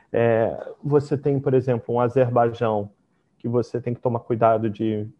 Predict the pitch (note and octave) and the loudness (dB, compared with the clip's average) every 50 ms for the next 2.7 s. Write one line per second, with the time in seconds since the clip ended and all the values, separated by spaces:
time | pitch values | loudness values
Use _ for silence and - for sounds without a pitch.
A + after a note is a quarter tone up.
0 | _ _ _ _ _ - _ _ _ _ - C3 C3+ C3+ D#3+ F3+ - - C#3+ A#2+ | _ _ _ _ _ -20 _ _ _ _ -6 -4 0 0 0 0 0 0 2 2
1 | A#2+ A#2 A2+ - - B2 A#2 A2+ A2 A2 G#2+ G2+ - - - A2 A2 G#2+ G#2+ G#2+ | 4 2 2 2 2 2 4 4 4 2 0 -2 -4 -6 -6 -4 -4 -2 -2 -4
2 | G#2+ G#2+ G#2 G#2 G#2 G#2 G#2 G#2 G#2 G2+ G2+ G2+ G2 | -4 -4 -4 -4 -4 -4 -4 -4 -4 -6 -6 -6 -8